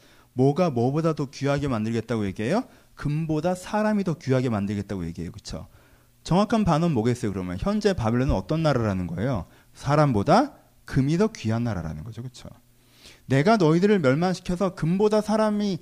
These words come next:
더 귀한 나라로 만들겠다"라고 얘기하시는 건 지금 어떤 게 문제라는 거겠어요? "너희들은 지금 사람보다 금이 더 귀하지?"라고 얘기하시는 거죠. 그쵸? 바벨론은 어떤 나라예요? 풍요와 성공을 지향하는 나라죠. 무엇보다? 사람보다.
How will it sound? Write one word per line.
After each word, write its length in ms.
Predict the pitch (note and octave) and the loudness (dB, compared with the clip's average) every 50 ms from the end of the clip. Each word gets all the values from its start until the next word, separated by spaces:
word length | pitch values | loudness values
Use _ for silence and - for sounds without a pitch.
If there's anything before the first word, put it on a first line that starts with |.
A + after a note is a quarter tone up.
| - - - - - | -8 -16 -20 -20 -4
더 160 | - F3 F3 | -2 -2 -2
귀한 260 | F3 - E3+ F#3 G3 G3 | 0 0 2 2 2 4
나라로 300 | G3 F#3+ F#3+ F#3 F#3 F3+ | 2 2 2 2 2 2
만들겠다"라고 720 | - C3+ C#3+ F3 E3+ F3+ E3+ F3 F3+ E3+ D#3+ D#3+ D3 A#2+ | 2 2 0 0 0 -2 -2 0 0 0 2 2 2 0
얘기하시는 520 | A2+ A#2 B2+ D3+ D3 C3+ - C3 B2 B2+ | 0 2 2 0 0 0 0 -2 -2 -2
건 220 | C3+ D#3 C#3+ A#2 G#2+ | 0 0 -2 -2 -2
지금 220 | - - F3+ E3 G#2 | -4 -2 -2 -2 -2
어떤 300 | G2 - - G3+ G#3 G3+ | -2 -2 0 0 0 2
게 100 | F#3 D3 | 0 0
문제라는 420 | A#2 A#2 A#2+ C3+ C3+ C3 B2 A#2 | 0 0 0 2 2 2 2 2
거겠어요? 600 | G2+ F#2+ F2+ E2 - - G2+ D3+ D#3+ A2+ F2 - - _ _ _ - - _ _ | 0 -2 -4 -6 -6 -4 -4 -2 -2 -4 -4 -8 -14 _ _ _ -20 -20 _ _
"너희들은 440 | - C3 C3+ C#3+ D3 D#3+ D#3+ D#3+ D3 | 4 6 6 6 4 2 0 0 -2
지금 260 | - C#3 D#3 D#3 C3 | -4 -4 -4 -4 -4
사람보다 640 | B2 - - F#3+ G3 G#3 G#3+ G#3+ G3+ F#3 F#3+ F#3 F#3 | -6 -4 0 0 2 2 2 2 0 0 0 -2 -2
금이 340 | F3+ - - C#3+ C3 D3+ D#3 | -2 -2 0 0 2 2 2
더 120 | E3 D3 | 2 0
귀하지?"라고 720 | - - A#2 A2+ G#2+ G#2+ G#2 - A3 A3+ G#3 D3 A2+ G2+ F#2+ | 0 0 0 0 0 0 0 -2 -2 0 0 0 0 -2 -2
얘기하시는 420 | F2+ F2+ F#2+ F2+ E2+ - D#2 E2 E2 | -4 -4 -4 -6 -6 -6 -10 -10 -10
거죠. 180 | E2+ G2 A2 | -8 -8 -10
그쵸? 280 | G2+ F#2+ - - - - A2 - _ _ _ - - - _ _ | -10 -12 -14 -16 -16 -16 -16 -18 _ _ _ -20 -20 -20 _ _
바벨론은 360 | - B2 B2 C#3 D#3 E3 D#3+ | -2 0 2 2 2 2 2
어떤 280 | C3+ G#2 - - C3 B2+ | 0 0 -2 -2 0 0
나라예요? 460 | B2 A2+ G#2+ G#2+ G#2+ C#3 F#3+ B3+ C4+ - - _ _ _ _ _ | 0 0 0 0 0 0 0 -2 -2 -6 -14 _ _ _ _ _
풍요와 560 | - - A3 G3+ F3 C#3 C3 D#3 G3+ C4+ B3+ - | -2 0 2 2 4 4 4 2 2 0 -2 -6
성공을 540 | - - - A3+ A3+ A3 G#3 F3+ G3 A3 A3+ | -8 -4 -2 0 2 2 2 2 2 2 0
지향하는 420 | - - C3 A2+ G#2+ A2 C3 B2 | 0 0 2 2 2 2 0 0
나라죠. 400 | G2+ D#2+ D#2+ C#2 C#2+ - C#2+ D#2+ F2 | 0 -2 -4 -6 -8 -10 -12 -12 -6
무엇보다? 540 | G2+ A2 C3 C#3+ - - A2 G2+ - G3+ C4+ - | -2 0 0 0 0 -2 -4 -2 0 -2 -2 -4
사람보다. 640 | - - - F#3+ F#3 E3 B2 G2+ G2 - - - | -8 -8 -4 -2 -2 -2 -4 -8 -12 -16 -18 -18